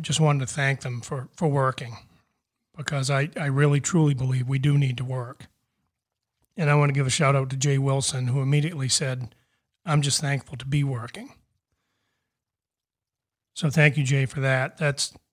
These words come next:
that's leadership. I appreciate that. Other leadership we have out there is we have a New Hampshire Safety Committee. Terry Ty, Madeline Harvey, Andrew Pigsley,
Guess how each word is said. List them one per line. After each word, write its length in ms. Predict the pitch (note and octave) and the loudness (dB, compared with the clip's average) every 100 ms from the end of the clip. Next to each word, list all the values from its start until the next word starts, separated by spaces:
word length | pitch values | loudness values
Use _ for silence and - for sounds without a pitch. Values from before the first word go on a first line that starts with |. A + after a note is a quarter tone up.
| _ _ E3 | _ _ -6
that's 200 | D3 E3 | -4 2
leadership. 600 | D#3 D3 - D3 C#3+ - _ _ _ _ _ _ _ _ _ _ _ _ _ _ _ _ _ _ _ | 2 2 0 0 -2 -6 _ _ _ _ _ _ _ _ _ _ _ _ _ _ _ _ _ _ _
I 60 | _ | _
appreciate 460 | _ D3 - C#3 B2+ | _ -6 -4 -6 -10
that. 240 | B2+ C3+ - _ _ _ _ _ _ _ _ _ _ _ _ _ | -12 -14 -18 _ _ _ _ _ _ _ _ _ _ _ _ _
Other 160 | E3+ D#3+ | 2 4
leadership 500 | D3+ D3 C#3+ E3 C#3+ | 4 4 2 0 -2
we 120 | C#3+ | 0
have 200 | C#3+ C3+ | 0 0
out 180 | C3+ C3+ | 0 -2
there 260 | C#3+ C3+ C3 | -4 -2 -2
is 260 | B2+ - - | -4 -8 -8
we 120 | F#3 | -4
have 160 | D3 C#3+ | 0 2
a 40 | |
New 120 | C#3+ | 2
Hampshire 340 | C#3 D3+ C#3+ C#3+ | 2 0 0 -2
Safety 340 | - D#3 - | -2 -2 -4
Committee. 480 | - D3 C#3+ C#3+ - _ _ _ _ _ - _ _ _ _ _ _ _ _ _ | -6 -6 -4 -4 -6 _ _ _ _ _ -20 _ _ _ _ _ _ _ _ _
Terry 300 | - D#3+ C#3+ | 0 2 2
Ty, 540 | - D#3+ C#3+ C#3 C3+ - - _ _ _ | 0 0 2 2 0 -4 -18 _ _ _
Madeline 480 | E3 D3+ D3+ C#3+ C#3+ | -2 0 2 0 0
Harvey, 460 | C#3 C#3 C#3 C3+ - _ _ - | 2 0 0 -4 -6 _ _ -2
Andrew 280 | D#3 D3 C#3 | 0 2 0
Pigsley, 540 | D#3+ D3 C#3+ D3 C#3 | -2 -2 -2 -4 -6